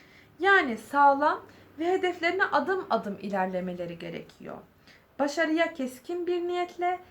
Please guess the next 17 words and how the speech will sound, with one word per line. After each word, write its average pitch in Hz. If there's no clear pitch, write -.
ve 247
zaman 302
içerisinde 226
gösterilen 190
odaklanmış 240
bir 269
çabayla 226
erişebilmeleri 175
gerekir. -
Ee, 262
mesela, 311
e, 247
bunu 330
şey 339
gibi 262
düşünebilirsiniz. 240
Hani 262